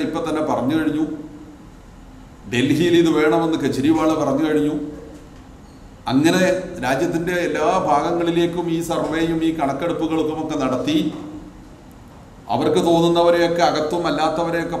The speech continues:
പുറത്തും നടത്താവുന്ന രൂപത്തിൽ ലക്ഷങ്ങളെ അല്ലെങ്കിൽ കോടികളെ ഈ രാജ്യത്ത് അന്യരാക്കി മാറ്റി, വളരെ ഭീകരമായ ഒരു താണ്ഡവം അല്ലെങ്കിൽ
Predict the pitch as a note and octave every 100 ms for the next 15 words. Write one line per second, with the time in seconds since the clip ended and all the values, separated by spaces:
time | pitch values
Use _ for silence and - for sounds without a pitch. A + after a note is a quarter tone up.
0 | D3+ C#3 C#3 E3+ D#3+ D3 B2+ D#3+ E3 E3
1 | D#3+ D#3 D3+ D3+ D3+ D#3 D3 C3 - D#3
2 | D#3 D#3+ D3 D3+ D3+ D3+ C3 C3+ D#3 D#3
3 | D#3 D#3+ D3 D3+ C#3 C3+ C3+ D#3 E3 D#3
4 | A2+ D3 D#3+ D#3+ - D3 B2 A#2 C3 D#3
5 | E3 E3 E3 - - - - - - -
6 | - - - - - - - - - -
7 | - - - - - - - - - -
8 | - - - - - - - D3 D3+ D#3
9 | D#3 D3 D3 C#3+ C#3+ C#3+ C#3 C#3 C3+ -
10 | - - - - - - - - B2+ B2+
11 | C3+ B2+ C3+ B2+ - - - - - -
12 | - - A2+ C3 C3+